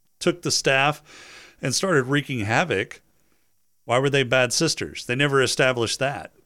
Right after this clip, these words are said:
They were just Atlas's daughters until that point. And then they wanted to get revenge for their dad getting sucked into the staff, who, incidentally,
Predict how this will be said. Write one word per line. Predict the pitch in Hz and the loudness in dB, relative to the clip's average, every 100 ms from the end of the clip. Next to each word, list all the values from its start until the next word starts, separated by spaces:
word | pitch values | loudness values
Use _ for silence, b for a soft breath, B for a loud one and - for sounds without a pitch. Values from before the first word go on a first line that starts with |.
| _ _ _ - | _ _ _ -2
They | 147 | 0
were | 185 | 2
just | 151 147 - | 2 0 2
Atlas's | 135 143 156 - 107 | 0 0 -2 0 -2
daughters | 98 139 127 101 90 | 0 -2 0 -4 -4
until | 92 110 92 | -6 -4 0
that | 123 185 | 0 -2
point. | - 85 92 - _ _ - | -8 -8 -8 -12 _ _ -10
And | 110 107 | -6 0
then | 135 165 | 2 2
they | 147 120 117 | 2 2 2
wanted | 110 110 120 113 | -2 -2 -2 -2
to | 110 | -2
get | 107 117 | -2 -2
revenge | 107 104 117 120 - | -2 0 0 0 -4
for | 117 101 98 95 95 - | -2 0 2 0 -2 -8
their | - 101 101 98 95 98 _ _ - 95 | -14 -4 0 0 0 -6 _ _ -20 -4
dad | 113 143 117 113 | 0 2 0 0
getting | 107 101 | -2 -2
sucked | - 123 - | 0 0 -2
into | 120 104 | -4 -4
the | 92 | -4
staff, | - 127 143 110 - | -2 -2 -2 -2 -2
who, | 127 113 110 B B B B B - | 0 2 0 B B B B B -2
incidentally, | 165 208 240 208 254 247 156 147 | 0 2 0 4 4 4 0 0